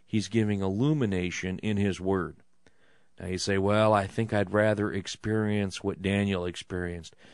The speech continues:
Well, you don't get that. But I'm sure that Daniel would have preferred to have the entire Word of God as we have. And I want to also tell you that Daniel was a man who did whatever it took to study the Word of God.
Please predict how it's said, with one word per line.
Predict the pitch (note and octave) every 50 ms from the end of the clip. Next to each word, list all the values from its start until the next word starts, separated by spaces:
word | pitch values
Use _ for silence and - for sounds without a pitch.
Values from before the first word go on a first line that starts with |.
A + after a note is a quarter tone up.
| - - _
Well, | - A#2
you | B2+
don't | C3 C3+ C3 A#2 A2
get | A#2+ A#2+ A2+ -
that. | G2 F2+ E2 D2+ C2+ - _ - _ _ - _ _ _ _ _ _ _
But | G#2 G#2+
I'm | A#2 B2 C3+ C3+
sure | A#2 - C#3+ C#3+ C3
that | A#2 A2+ - F#2+
Daniel | G#2+ A2+ A#2+ C3 C3+ C3+ B2+ A2 G#2 G2 G2+
would | G#2 G2+
have | G2 - -
preferred | - G2 - - - C3 C3 B2+ G#2+
to | G2+ G2
have | G#2+ A2+ A2+ G#2+ F#2+
the | F#2+ F#2+
entire | F#2 E2+ - - - - C3+ C3 B2+ A#2+ A2
Word | G2+ G#2+ A2+ A2+ G#2+
of | F#2 F2
God | F2+ G2 G#2 G#2+ G#2 F#2+ F2+ F2+ - - - - - _ _ _
as | A2+ A2 G2+ F#2 F2+ F#2+
we | F2+ A#2+ C#3 C3 A2+
have. | G#2 F#2 E2 - - - - - - - _ _ _ _ _ _ _ _ _ _ _ _ _ _ _ _ _ _ - -
And | A2 A2+
I | A2+
want | A2+ A#2 A#2
to | A#2+
also | G#2+ A2+ C3 D3+ - - C3
tell | - - G#2 F#2+ F#2+
you | F#2+ F#2+ G#2+ A2+ - - - - - - -
that | - G#2+ F#2+ G2
Daniel | A2 A2+ A#2+ B2 B2 C3 C3+ C3
was | B2+ A#2+ A2+ -
a | A#2
man | G#2+ G2+ G2 G2 F#2+ F#2+ G2 F#2+ - - - - - - _
who | - - B2+ A#2+ G#2+
did | G#2+ G#2+ G#2 G2+
whatever | F#2+ G#2 G#2 - - A#2 B2+ C3 B2 B2 A2+ G#2+ G#2
it | - -
took | - - C3 C3 C3+ - -
to | - A2
study | - - - - C3+ C3+ C3+ C3
the | A2 G2+
Word | G2 F#2 F#2 F2+
of | E2+ D#2+
God. | E2+ F2+ F2 F2 D2 B1+ -